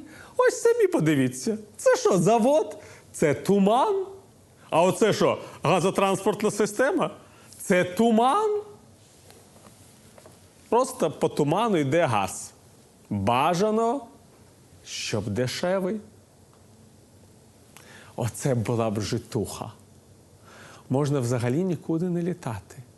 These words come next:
Тільки на гелікоптері до Маріїнського парку. І там, в тумані, гуляти із депутатами.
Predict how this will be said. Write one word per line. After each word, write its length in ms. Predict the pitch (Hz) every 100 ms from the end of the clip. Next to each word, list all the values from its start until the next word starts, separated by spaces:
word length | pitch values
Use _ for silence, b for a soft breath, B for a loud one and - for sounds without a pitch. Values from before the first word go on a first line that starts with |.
| - _ - - - - - - -
Тільки 420 | - 170 - 185 175 - - - - - - -
на 120 | 143 147
гелікоптері 800 | 156 160 135 - - - 98 113 - - - - - -
до 200 | 123 139
Маріїнського 800 | 131 117 139 123 113 - 120 104
парку. 520 | - 98 92 - - - - _ - - B B B B
І 120 | - 110
там, 440 | - 127 175 233 - - - - - - - - -
в 100 | -
тумані, 640 | - - 131 113 131 208 240 - B B -
гуляти 580 | 117 127 139 185 -
із 120 | 135 113
депутатами. 800 | 120 - 120 110 87 - 135